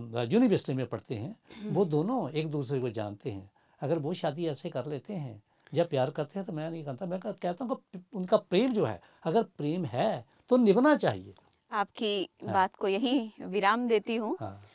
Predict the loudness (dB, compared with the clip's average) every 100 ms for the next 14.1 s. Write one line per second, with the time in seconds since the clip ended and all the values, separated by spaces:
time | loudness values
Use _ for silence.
0 | 4 6 6 4 4 4 2 0 0 0
1 | 2 2 2 0 0 0 0 0 0 2
2 | 2 4 4 4 4 0 -4 -6 -2 4
3 | 6 6 4 2 -2 -2 0 2 0 0
4 | -4 -2 -2 -2 -4 _ _ _ _ -4
5 | 4 4 4 4 6 6 6 4 -2 -6
6 | -6 -6 -6 -2 0 4 4 4 4 6
7 | 8 6 2 2 2 2 0 2 0 0
8 | 0 0 0 0 -2 -2 -2 -2 0 0
9 | 0 -2 -4 -4 -8 -8 -4 -2 -2 -6
10 | -14 -6 0 0 0 0 0 -2 -2 0
11 | 2 0 0 -2 -2 -4 -6 -4 -6 0
12 | 4 4 2 -4 -2 -4 -4 -8 -6 -4
13 | -4 -6 _ _ _ -6 -2 -2 -2 -4